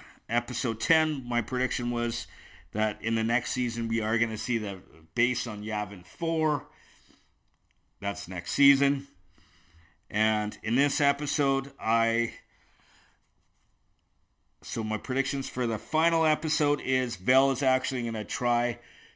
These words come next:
to, uh, kill Andor and fail, 'cause obviously he doesn't die. He's in the final movie. And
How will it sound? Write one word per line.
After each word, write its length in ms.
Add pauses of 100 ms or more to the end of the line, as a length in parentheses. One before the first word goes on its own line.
(120)
to, 300
uh, 140
kill 260
Andor 600 (640)
and 520 (1700)
fail, 800 (160)
'cause 160
obviously 480
he 120
doesn't 380
die. 380
He's 240
in 300 (100)
the 80
final 320
movie. 520 (800)
And 480